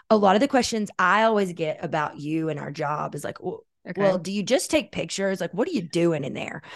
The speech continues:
Speaker 2: Oh, that's
Speaker 1: So
Speaker 2: my least favorite question.
Speaker 1: So, yeah. So
Speaker 2: <laughs>
Speaker 1: we will in future episodes discuss
Speaker 2: Yeah.
Speaker 1: more influencer behind the scenes things. But I think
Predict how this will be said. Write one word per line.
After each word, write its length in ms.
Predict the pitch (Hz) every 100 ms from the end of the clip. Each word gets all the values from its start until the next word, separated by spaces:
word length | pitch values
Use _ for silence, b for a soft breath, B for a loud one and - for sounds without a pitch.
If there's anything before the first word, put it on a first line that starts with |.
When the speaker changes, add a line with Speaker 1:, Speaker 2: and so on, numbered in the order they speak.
| B
Speaker 2:
Oh, 40 |
that's 120 | 160
Speaker 1:
So 220 | 190 240 214
Speaker 2:
my 120 | 202
least 320 | 185 185 -
favorite 300 | 190 175 -
question. 380 | 202 180 - 196
Speaker 1:
So, 120 | 262
yeah. 340 | 240 220 247 254
So 240 | 247 277
Speaker 2:
<laughs> 80 | 277
Speaker 1:
we 80 | 277
will 600 | 196 285 330 453 440 -
in 140 | 277 269
future 440 | - 247 233 247
episodes 580 | 180 165 165 180 160 156
discuss 680 | 160 175 - 165 156 - -
Speaker 2:
Yeah. 140 | 185 214
Speaker 1:
more 260 | 220 220
influencer 540 | - 196 185 185 175 175
behind 300 | 160 165 151
the 60 |
scenes 280 | 147 147 139
things. 200 | - 151
But 120 | 208
I 60 | 196
think 260 | - 285